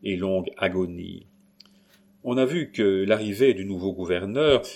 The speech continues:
avait été pour nous le signal d'une sinistre existence.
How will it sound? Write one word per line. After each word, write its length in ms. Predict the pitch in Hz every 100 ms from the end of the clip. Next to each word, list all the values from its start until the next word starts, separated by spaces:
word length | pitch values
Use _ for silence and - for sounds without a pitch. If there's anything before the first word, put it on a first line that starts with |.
| -
avait 220 | - 127
été 260 | 139 147 160
pour 280 | - 113 117
nous 100 | 151
le 100 | 117
signal 520 | - 104 107 127 107
d'une 200 | 98 95
sinistre 440 | - 98 110 -
existence. 880 | 101 95 95 92 - 101 95 87 -